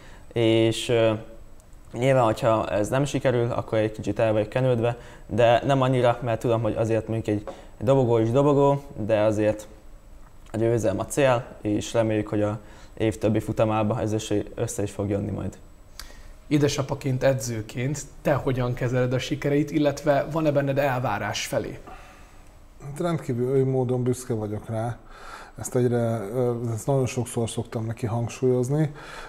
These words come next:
Speaker 3: Ö, már most felnőttként viselkedik a pályán is, a parton is. Ö, elég gyorsan átléptük ezeket a kamaszos, ö, dacokat, és rájött ő is, hogy,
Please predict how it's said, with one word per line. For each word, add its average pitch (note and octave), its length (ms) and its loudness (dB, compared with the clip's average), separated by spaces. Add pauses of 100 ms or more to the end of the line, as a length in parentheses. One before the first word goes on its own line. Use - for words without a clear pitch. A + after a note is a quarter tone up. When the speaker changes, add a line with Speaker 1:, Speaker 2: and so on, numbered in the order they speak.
Speaker 3:
Ö, C3+ 560 4 (120)
már C#3+ 220 4
most C#3+ 320 -2 (100)
felnőttként B2+ 760 2
viselkedik A2+ 600 -2
a G#2+ 160 -4
pályán C3+ 360 0
is, B2 140 -4
a A2 60 -6
parton C#3 500 2
is. A#2 200 -4 (480)
Ö, B2 520 4 (240)
elég B2 260 2
gyorsan A#2+ 380 0
átléptük A#2 520 -2
ezeket A2 400 -4
a A2 280 -2
kamaszos, - 720 -6 (460)
ö, B2 240 4 (220)
dacokat, C3 560 0
és B2 240 -2
rájött A#2+ 400 0
ő B2 100 2
is, A#2 200 -2
hogy, A2+ 280 -2